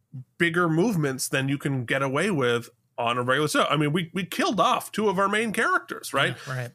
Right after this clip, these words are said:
Speaker 2: right.
Speaker 1: Um, which, you know, you, you, you can't really do <laughs> on your, in the Prime universe 'cause you might need 'em next week, right?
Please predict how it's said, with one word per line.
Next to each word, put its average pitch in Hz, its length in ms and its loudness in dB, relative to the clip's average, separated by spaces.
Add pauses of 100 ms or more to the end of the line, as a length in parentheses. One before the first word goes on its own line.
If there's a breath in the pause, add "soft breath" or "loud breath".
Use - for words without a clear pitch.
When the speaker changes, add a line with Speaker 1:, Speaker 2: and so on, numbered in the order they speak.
(140)
Speaker 2:
right. 123 260 4
Speaker 1:
Um, 113 240 -4 (340)
which, 151 300 0
you 170 80 0
know, 143 80 2
you, 135 140 -2 (100)
you, 147 160 -6 (160)
you 143 300 -2
can't 160 260 0
really 147 260 2
do 240 320 2
<laughs> - 0 -
on 226 320 0
your, 165 280 2 (180 loud breath)
in 190 160 4
the 165 100 2
Prime 208 320 2
universe 147 440 2
'cause 214 180 -2
you 294 80 -2
might 302 160 2
need 349 140 2
'em 294 100 0
next 151 240 -4
week, 120 260 -6
right? 156 300 0